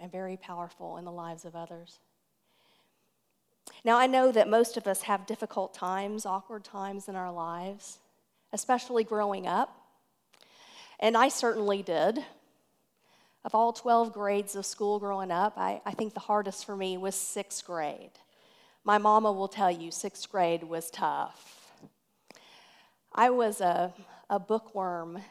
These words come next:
at that age, very quiet and shy, non-athletic and socially awkward,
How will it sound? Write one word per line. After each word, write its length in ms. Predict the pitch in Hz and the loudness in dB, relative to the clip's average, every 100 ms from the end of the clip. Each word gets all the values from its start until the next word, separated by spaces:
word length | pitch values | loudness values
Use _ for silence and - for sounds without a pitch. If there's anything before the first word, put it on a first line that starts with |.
| _ | _
at 140 | - - | -14 -8
that 180 | 190 - | -6 -6
age, 400 | - - - - _ _ _ _ _ _ _ _ _ | -8 -10 -14 -20 _ _ _ _ _ _ _ _ _
very 320 | 202 208 214 220 | -4 -2 0 -4
quiet 580 | - 175 180 202 226 - - | -4 -2 0 -2 -4 -8 -18
and 180 | 196 185 | -12 -12
shy, 640 | - 170 170 180 190 190 190 _ _ _ _ _ _ _ _ _ _ _ - | -10 -8 -6 -4 -4 -8 -16 _ _ _ _ _ _ _ _ _ _ _ -4
non-athletic 1000 | 190 196 196 190 - 185 185 226 - - _ _ _ | 0 2 2 0 0 2 4 4 0 -14 _ _ _
and 500 | 190 175 165 170 170 - _ _ _ _ _ _ _ _ - | -12 -10 -12 -14 -18 -20 _ _ _ _ _ _ _ _ -10
socially 600 | - 220 214 233 202 196 | 2 2 2 0 0 4
awkward, 600 | 175 190 - 226 262 | 4 2 -2 -4 -4